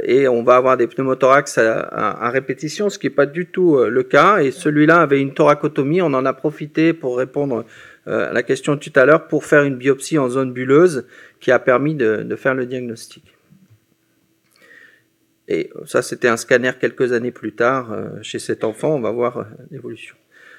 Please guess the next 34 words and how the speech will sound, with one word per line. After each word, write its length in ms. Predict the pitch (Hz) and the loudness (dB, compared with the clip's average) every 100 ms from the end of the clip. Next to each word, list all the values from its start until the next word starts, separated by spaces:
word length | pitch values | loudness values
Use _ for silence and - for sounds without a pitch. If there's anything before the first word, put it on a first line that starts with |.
| _ - | _ -2
Donc, 140 | 147 | 6
globalement, 460 | 175 180 180 202 226 | 8 8 6 4 4
quand 200 | 190 180 | 2 2
on 60 | |
regarde 200 | 165 170 | 4 6
la 100 | 175 | 6
littérature, 560 | 165 165 160 151 - 185 | 2 2 4 4 2 2
c'est 140 | 175 | 4
assez 240 | 135 - 139 | 4 2 -2
pauvre. 580 | - 170 226 131 101 _ - - | 4 6 6 4 -4 _ -20 -6
On 100 | 123 | 0
a 80 | 131 | 2
des 120 | 143 | 2
cas 140 | 143 156 | 2 2
cliniques 440 | - 160 170 185 | 2 -2 0 -2
ou 60 | 147 | -4
des 140 | 135 | -4
toutes 240 | - 214 - | -6 -6 -2
petites 280 | 165 160 | -2 -4
séries 280 | - 160 151 | -4 -2 -2
chez 140 | 151 143 | -2 0
l'enfant. 360 | 131 - 220 | -2 -2 -2
Donc, 260 | 170 117 113 | -2 -4 -6
euh, 60 | |
chez 160 | 113 131 | -6 -2
l'adulte, 360 | 123 139 156 151 | -2 -2 -6 -8
c'est 280 | - - - | -12 -12 -12
une 60 | |
maladie 340 | 143 107 127 143 | -12 -8 -6 -4
rare, 200 | 156 156 | -2 -2
mais 140 | 120 | -4
chez 160 | - 131 | -8 -6
l'enfant, 440 | 123 127 139 | -6 -6 -4
euh, 80 | 131 | -4